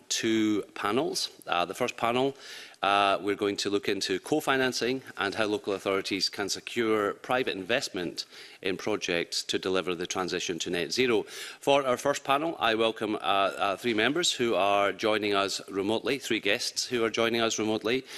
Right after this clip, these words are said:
Jeremy Gorlick, uh, Strategic Advisor, Green Finance Institute. Emma Harvey, Programme Director for the Coalition for the Energy Efficiency of Buildings, also of the Green Finance Institute, and Ben Howarth, Manager, Climate Change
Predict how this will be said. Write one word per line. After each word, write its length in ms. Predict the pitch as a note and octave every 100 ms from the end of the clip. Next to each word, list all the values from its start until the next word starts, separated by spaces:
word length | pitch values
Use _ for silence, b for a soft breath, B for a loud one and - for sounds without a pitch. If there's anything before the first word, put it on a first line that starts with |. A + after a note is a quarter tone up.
| B B -
Jeremy 360 | G#2+ A#2 A2+
Gorlick, 580 | F#2+ A2+ B2+ D3 - - -
uh, 160 | F#2 G2
Strategic 460 | - A2 B2+ A2+
Advisor, 380 | G#2 - G#2 A2
Green 240 | G#2+ G#2 G2
Finance 440 | G2 G2 G2 E2+
Institute. 640 | - G2+ - - F3 - - B B B B B
Emma 220 | - A2+ G#2
Harvey, 460 | C3 D3+ D#3 D3+
Programme 400 | - C#3 A#2 G#2
Director 520 | G2 G#2 G2+ - G#2
for 240 | F2 G#2+ G2
the 80 | F#2+
Coalition 720 | - B2 G#2 A2 G#2 G2+ F#2
for 260 | - G2 F#2
the 140 | F2+
Energy 340 | F2+ G#2 F#2+ F#2+
Efficiency 460 | F2 G2 F#2+ E2+
of 80 | F#2
Buildings, 560 | G2+ D3+ C#3+ C#3+ C3+ - -
also 380 | G#2 G2+ - F#2+
of 240 | F#2 F2
the 80 | F2
Green 260 | G#2+ G2+
Finance 440 | F#2+ A2 A#2+ G#2 -
Institute, 640 | F#2 F#2 F2+ - F#2+ - - B B B
and 240 | - G2 F2+
Ben 380 | A2+ A2 A2 G2+
Howarth, 580 | - C3 A2+ F#2 - - B B B
Manager, 460 | G#2 G#2+ G2 G2+
Climate 340 | F#2 B2 B2 E2+
Change 440 | - F#2+ F2+ D#2+